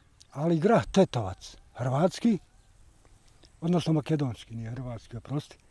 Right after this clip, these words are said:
koji neće ometnut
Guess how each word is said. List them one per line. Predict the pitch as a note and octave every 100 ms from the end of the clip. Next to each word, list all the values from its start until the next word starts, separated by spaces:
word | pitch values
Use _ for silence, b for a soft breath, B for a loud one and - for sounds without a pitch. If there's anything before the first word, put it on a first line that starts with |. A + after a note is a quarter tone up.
| _ _ _ _ _ _ _ _ _ _ _ -
koji | A3+ B3+ A#3 G#3
neće | F3 A#3+ B3+ B3+ B3+ B3 - -
ometnut | G#3+ A#3 B3+ A#3 A3